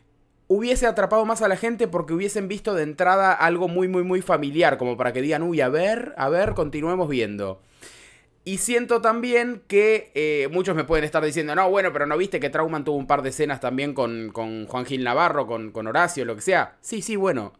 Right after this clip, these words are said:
también las podrían haber grabado esas escenas y después ponerlas co-, a especie de flashback,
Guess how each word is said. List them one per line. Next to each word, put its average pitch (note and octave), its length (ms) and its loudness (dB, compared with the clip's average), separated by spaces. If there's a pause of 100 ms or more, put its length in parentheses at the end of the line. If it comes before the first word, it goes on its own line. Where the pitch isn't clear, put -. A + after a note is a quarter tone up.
también C3+ 340 0
las D#3 120 0
podrían C3+ 300 -2
haber C#3 180 2
grabado C#3 260 2
esas C3+ 220 -4
escenas D#3+ 400 -2
y A#2 80 -6
después C3 380 -6 (220)
ponerlas B2 480 0
co-, - 220 -8
a A2 140 2
especie C3+ 420 -2
de A#2+ 80 0
flashback, E3 600 2